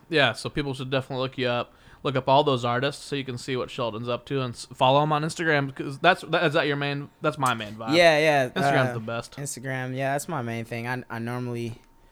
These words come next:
Speaker 2: post things. I have a few cool shows coming up, like, the end of this month, so.
Speaker 1: Nice.
Speaker 2: Yeah.
Speaker 1: Nice.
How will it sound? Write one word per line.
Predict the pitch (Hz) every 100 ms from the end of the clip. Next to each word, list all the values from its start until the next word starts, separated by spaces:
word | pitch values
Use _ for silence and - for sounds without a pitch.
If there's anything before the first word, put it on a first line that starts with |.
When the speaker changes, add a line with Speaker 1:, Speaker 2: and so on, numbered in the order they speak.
| _ - _ _
Speaker 2:
post | - 123 120 -
things. | 117 113 110 110 104 -
I | 120
have | 120 113 110
a | 110 104 104 113 _ _ _ _ -
few | - 147 139
cool | 123 139 117
shows | - 101 101
coming | - 101 95
up, | 95 82 -
like, | 87 78 _ _ _
the | 95
end | 92
of | 82
this | 65 -
month, | 60 67 - -
so. | - - - -
Speaker 1:
Nice. | 139 113 - -
Speaker 2:
Yeah. | 80 71 - - _ -
Speaker 1:
Nice. | - - -